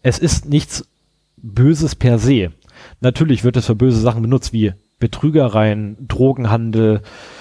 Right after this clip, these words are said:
ähm, ja, ich will's nicht mehr aussprechen, weil ich noch alles gefunden habe. Ähm, also man findet, man kann bei Tor, wenn man sich damit lang genug auseinandersetzt, echt menschenverachtende fin-, Sachen finden,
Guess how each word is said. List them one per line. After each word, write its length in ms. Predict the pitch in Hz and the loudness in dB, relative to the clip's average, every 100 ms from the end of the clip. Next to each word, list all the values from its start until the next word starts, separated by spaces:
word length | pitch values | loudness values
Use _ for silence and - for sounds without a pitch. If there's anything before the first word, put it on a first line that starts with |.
| - - - - - | -20 -20 -20 -18 -2
ähm, 440 | 110 110 107 104 92 _ _ _ _ _ _ _ _ _ _ _ _ _ _ _ _ _ _ | -2 0 -2 -4 -8 _ _ _ _ _ _ _ _ _ _ _ _ _ _ _ _ _ _
ja, 200 | - 117 | -2 0
ich 100 | 104 | 2
will's 160 | 117 - | -2 -2
nicht 80 | 110 | 0
mehr 80 | 110 | 0
aussprechen, 320 | 120 120 101 | 0 -2 0
weil 80 | 98 | 0
ich 60 | |
noch 120 | 117 | 0
alles 160 | 107 110 | -2 -2
gefunden 280 | 110 101 92 | -4 -2 0
habe. 220 | 98 151 - _ _ _ _ _ _ _ _ _ _ - | 2 0 -4 _ _ _ _ _ _ _ _ _ _ -4
Ähm, 240 | 110 107 | -2 -2
also 200 | 131 120 | 0 2
man 100 | 135 | 2
findet, 400 | 127 160 180 139 - _ _ _ _ | 0 0 -2 -6 -14 _ _ _ _
man 160 | 123 123 | -4 0
kann 200 | 143 165 | 0 0
bei 100 | 143 | 0
Tor, 240 | 139 147 | 2 2
wenn 80 | 139 | 2
man 80 | 123 | 0
sich 140 | 127 | 0
damit 200 | 127 120 | 0 0
lang 120 | 120 | 0
genug 220 | 135 131 135 | 0 -2 -2
auseinandersetzt, 680 | 117 120 135 127 123 - _ _ _ _ - | -2 0 2 2 0 -4 _ _ _ _ 0
echt 400 | 127 123 - - | 0 0 -6 -12
menschenverachtende 760 | - 120 135 120 120 98 - 110 | -2 -2 0 -2 -2 -2 -2 0
fin-, 340 | 113 110 113 | 0 -4 -6
Sachen 260 | 117 113 113 | -4 -2 -2
finden, 300 | 104 117 | -4 -4